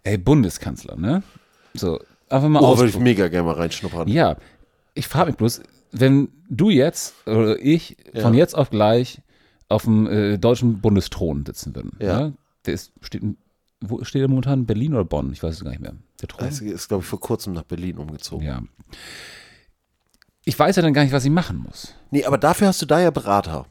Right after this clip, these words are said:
Speaker 2: und solche
Speaker 1: Ja,
Speaker 2: Sachen.
Speaker 1: da, da
Speaker 2: Das
Speaker 1: in dem
Speaker 2: ist
Speaker 1: Fall schon.
Speaker 2: ja.
Speaker 1: Das ist jetzt aber gut das Beispiel, wo du halt wirklich quasi ein
Speaker 2: Ja.
Speaker 1: Team um dich rum hast, die dir quasi sagen, was du machen sollst.
Speaker 2: Ja.
Speaker 1: Weil die, die am Ende dann da oben sitzen, das sind ja eh alles nur Marionetten.
Speaker 2: Ja, nur die P-R-Maschinen sind
Speaker 1: Ja,
Speaker 2: das.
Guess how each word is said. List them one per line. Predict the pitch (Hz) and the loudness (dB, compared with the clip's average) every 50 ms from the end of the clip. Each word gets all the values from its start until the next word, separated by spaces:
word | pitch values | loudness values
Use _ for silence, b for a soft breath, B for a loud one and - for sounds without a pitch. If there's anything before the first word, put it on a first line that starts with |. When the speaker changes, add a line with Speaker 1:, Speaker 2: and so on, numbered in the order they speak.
| _ _ _ _ _ _ _ - | _ _ _ _ _ _ _ -12
Speaker 2:
und | 104 95 | -10 -6
solche | 98 92 87 - 87 | -4 -4 -4 -4 0
Speaker 1:
Ja, | 80 143 151 | 2 4 4
Speaker 2:
Sachen. | 123 87 | 4 4
Speaker 1:
da, | 107 113 135 156 170 175 - | 4 4 4 4 2 0 -2
da | 110 104 135 | 2 2 2
Speaker 2:
Das | 127 104 | 4 4
Speaker 1:
in | 113 | 2
dem | 98 127 180 | 4 4 2
Speaker 2:
ist | 208 - | 2 4
Speaker 1:
Fall | - 147 131 | 2 2 2
schon. | - - 117 98 | 2 0 0 0
Speaker 2:
ja. | - 110 98 85 87 | 2 0 0 0 0
Speaker 1:
Das | 92 95 | -2 -2
ist | - | 0
jetzt | 135 131 135 | 0 0 2
aber | 127 123 123 | 2 0 0
gut | 104 120 120 | 0 0 -2
das | 123 - | -2 0
Beispiel, | - 110 117 131 - - 104 | 2 2 2 2 2 -2 0
wo | 110 107 | 0 2
du | 104 | 2
halt | 101 101 90 92 | 2 2 0 2
wirklich | 104 120 135 - 127 117 107 | 2 2 2 2 0 -2 -2
quasi | - - 110 107 101 104 104 98 b b b b b | 0 0 0 2 2 0 -2 -4 b b b b b
ein | - 98 | -6 -6
Speaker 2:
Ja. | 87 - | -6 -4
Speaker 1:
Team | - - 135 139 151 | -2 0 0 0 0
um | - 120 113 117 | 0 0 2 2
dich | 110 98 90 | 2 0 0
rum | 101 151 175 147 135 | 0 2 2 2 2
hast, | 139 139 - - B B B B B B - - | 2 0 0 -4 B B B B B B -4 0
die | 120 120 | 2 4
dir | 117 113 | 4 2
quasi | - - 107 101 98 | 2 2 0 0 0
sagen, | 95 95 110 113 107 104 | 2 4 4 4 4 2
was | 98 101 - | 0 0 -2
du | - 90 | 0 -2
machen | 107 123 120 127 113 | 0 0 0 -2 -2
sollst. | - 110 104 107 - B B B | 0 0 0 0 -2 B B B
Speaker 2:
Ja. | 101 92 82 - | -8 -6 -4 -2
Speaker 1:
Weil | 92 90 | -2 -2
die, | 85 101 117 131 151 | 0 0 0 0 0
die | 135 110 107 98 | 0 0 2 2
am | 92 - | 2 2
Ende | - 117 143 143 110 87 | 2 2 4 4 4 2
dann | - 87 90 | 2 2 2
da | 92 92 | 2 2
oben | - 92 90 92 | 0 0 0 2
sitzen, | 107 131 - - - | 0 0 0 -2 -4
das | - 117 110 - | -4 -4 -2 0
sind | 127 120 | 0 0
ja | 120 - | 0 0
eh | 131 139 143 - | 0 -2 -2 0
alles | - 107 123 120 - | -2 -4 -4 -2 -2
nur | 107 110 113 | -2 -2 0
Marionetten. | 107 95 95 98 104 107 107 90 76 - - - - 113 120 | 0 0 0 0 0 0 2 0 0 -2 -8 -12 -8 -4 -2
Speaker 2:
Ja, | 107 92 85 | 0 0 0
nur | 92 117 135 | 2 0 0
die | 120 110 | 0 -2
P-R-Maschinen | - - 123 104 90 95 92 87 78 - - - 78 76 71 | -8 -6 -6 -4 -2 -2 -4 -4 -6 -8 -10 -10 -12 -12 -10
sind | 73 71 | -10 -8
Speaker 1:
Ja, | 69 67 | -8 -8
Speaker 2:
das. | - - - | -10 -12 -18